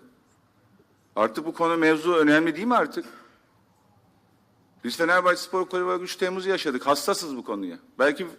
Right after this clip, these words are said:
gereğinden fazla hassasız ama hassasız. Niye? İnsan mı kalmadı bu ülkede ya? Biliyorsunuz,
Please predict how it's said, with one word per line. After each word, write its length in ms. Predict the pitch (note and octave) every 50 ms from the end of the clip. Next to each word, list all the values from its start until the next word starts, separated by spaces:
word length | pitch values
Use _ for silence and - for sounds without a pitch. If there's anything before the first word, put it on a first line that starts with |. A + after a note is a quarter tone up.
| - _ _ - C3+
gereğinden 460 | C3 D3 D3+ E3 E3+ F#3 G3 F#3+ F#3+
fazla 320 | F#3 F#3 F#3+ F3+ F3+ G3
hassasız 440 | F#3 F3+ - - C3 A2+ C3 B2 C#3
ama 140 | D#3 E3+ G3
hassasız. 600 | G3 F#3+ - G#3+ G#3+ - - B2 - - - - _ _ _ - - - - _ _ _ _ - - - - - - - _ _ _ _ _ _ _ _ _ _ _ _ _ _ _ _ _ _ - - _ _ - - _ - - _ _ _ _ _ _ _ _ _ _ _ _ _ _ _ _ _ _ _ _ _ _ _ _ _ _ _ _ -
Niye? 560 | C3 D3 F3 G#3+ B3+ C4 - - - - - - - _ _ _ _ _ _ _ _ _ _ _ -
İnsan 320 | C3 B2 - G3 G#3+ B3
mı 120 | B3+ B3
kalmadı 400 | - A3+ G#3 G3 F3 D#3+ D3 D3
bu 80 | C#3 C#3
ülkede 280 | C3 C3 - C3 - C3+
ya? 160 | C#3+ - - - - _ _ _ _ _ _ _ _ - _ _ _ _ _ _ _ _ _ _ _ _ _ _ _ _ _ _ _ _ _ _ _ _ _ _ _ _ F5+ F5+ F5+ F5+ _ _ _ G#5+ A5+ C6 - - _ _ - _ _ - - _ -
Biliyorsunuz, 680 | C3 D#3+ F3+ F3 E3+ - F3+ E3+ E3+ E3+ - - -